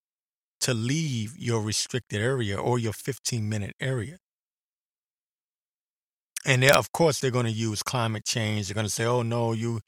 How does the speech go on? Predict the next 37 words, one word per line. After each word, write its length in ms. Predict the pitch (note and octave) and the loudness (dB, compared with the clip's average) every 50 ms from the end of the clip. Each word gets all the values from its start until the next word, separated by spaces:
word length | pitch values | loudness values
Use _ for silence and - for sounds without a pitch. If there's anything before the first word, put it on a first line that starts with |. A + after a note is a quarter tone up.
| _ _ _ _ _ _ _ _ _ _ - | _ _ _ _ _ _ _ _ _ _ -2
you, 160 | A2+ A#2+ A#2 | 0 0 0
you're 320 | G2+ - - A#2+ A2+ A2+ | 0 -2 -4 -2 -2 0
driving 520 | F#2+ G2+ A#2+ B2 B2 A#2+ A#2 G#2+ A#2+ A2+ G#2 | 2 4 8 8 8 8 6 4 0 -2 -2
too 180 | - - A#2+ | -2 -4 -4
much. 440 | A#2 A2+ A2+ A2+ A2+ G#2 - - - | -2 0 0 0 0 -2 -4 -6 -4
You 120 | - A2+ | -2 -2
know, 100 | A2+ A2 | -2 -2
you 120 | A2 A2 A2+ | -2 -2 -2
only, 180 | A#2 A#2 A#2 | -2 -2 -4
you 200 | A#2 C3+ A#2 A2+ | -4 -6 -8 -8
can 140 | A2 - A#2 | -4 -2 -2
only 240 | A#2 A#2 A#2+ A#2 A2+ | -2 0 0 -2 -2
drive 280 | G#2+ A#2+ A#2 A#2 A2 A2+ | 0 0 2 2 2 0
your 100 | A2+ G2+ | -4 -2
vehicle 560 | G2 A2+ A#2 A2+ G#2 - A2+ G#2+ G#2+ G#2 G2 _ _ _ _ _ _ - | -2 -2 -2 -2 -2 -4 -4 -4 -4 -4 -8 _ _ _ _ _ _ -4
X 260 | B2+ B2 - - - | -4 -2 -2 -2 -2
amount 300 | A#2 A2+ A2+ A2 G#2+ G#2 | 0 2 2 0 0 -2
of 80 | F#2+ | -4
times 400 | - - B2+ A#2 A2 A2 G#2 - | -6 -4 -4 -2 -2 -4 -4 -6
per 180 | - - A#2+ G#2+ | -8 -8 -6 -6
month 320 | G2 G#2 A2+ A#2+ G#2 F2 - _ _ _ _ _ _ _ _ - | -4 -4 -4 -4 -4 -6 -10 _ _ _ _ _ _ _ _ -4
outside 440 | B2 G2 G2+ - - - A#2 G#2+ G2+ | -2 -2 -2 -2 -2 0 2 2 2
of 180 | G2+ F2+ F#2+ G#2+ | 0 -4 -8 -10
this 320 | G2+ G2+ - - - - _ _ _ _ _ _ _ _ _ _ _ - | -10 -8 -8 -10 -12 -14 _ _ _ _ _ _ _ _ _ _ _ -6
restricted 460 | A2+ - - - A2+ - - G2+ G#2 | -4 -4 -2 -4 -6 -8 -6 -2 2
area," 320 | B2+ D#3+ D#3 B2+ G#2 F#2 - _ _ _ _ _ _ _ _ - - | 4 4 4 4 0 -2 -6 _ _ _ _ _ _ _ _ -12 -4
right? 320 | G#2+ G2+ G#2+ A#2 B2+ - - _ _ _ _ _ _ _ _ _ - | 0 2 2 2 2 0 -6 _ _ _ _ _ _ _ _ _ 2
But 100 | D3 B2 | 4 4
how 180 | F#2+ C#3+ F3+ F3+ | 4 4 2 2
do 100 | F#3 F3 | 2 0
you 120 | E3 E3 | -2 -2
get 260 | C#3 C3+ D3 - - - | -2 -2 -4 -4 -4 -4
people 260 | - D#3 C3+ B2+ A#2+ | -6 -4 -4 -2 -4
to 80 | A2+ | -4
comply 540 | - - - G2+ - - - D3 D3+ D#3 C3+ | -4 -6 -10 -10 -10 -8 -6 -2 -2 0 0
to 120 | G#2 F#2+ F2+ | -2 -2 -4
that? 160 | A#2+ - | -6 -12